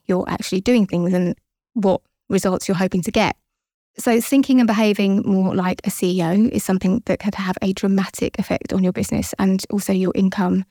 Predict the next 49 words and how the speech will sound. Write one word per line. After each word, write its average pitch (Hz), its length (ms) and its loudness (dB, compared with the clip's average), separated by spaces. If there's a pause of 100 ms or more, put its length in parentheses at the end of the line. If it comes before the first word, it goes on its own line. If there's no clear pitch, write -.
(120)
and 233 140 4
just 269 160 2
having 262 260 2
a 220 40 0
business 220 380 0
that - 160 -4
feels 220 520 0 (120)
stable. 240 540 0 (460)
And 240 280 4 (140)
you 240 220 2
won't 240 240 2
have 214 200 0
to 208 100 -2
wait 202 360 0
months 202 400 0
to - 80 -6
see 185 380 -2 (240)
the 196 100 0
results. 185 640 -2 (320)
Now, 190 240 2
it 196 160 0
may 254 140 4
well 247 120 4
be 202 340 2 (420)
that 202 140 2
you've 190 120 2
heard 208 160 2
me 196 80 2
talk 190 160 0
about 180 180 0
those 185 160 0
seven 180 340 0
areas 180 460 0
and 185 140 2
you're 185 100 2
feeling 185 340 0
really 185 300 0
overwhelmed 185 480 0
right 180 160 0
now 180 160 0
because 185 560 -4 (260)
you 190 240 0
recognise 190 600 0
yourself 185 400 0
or 185 60 -2
some 190 180 0
of 190 120 -2
your 185 100 0
behaviours 180 760 -2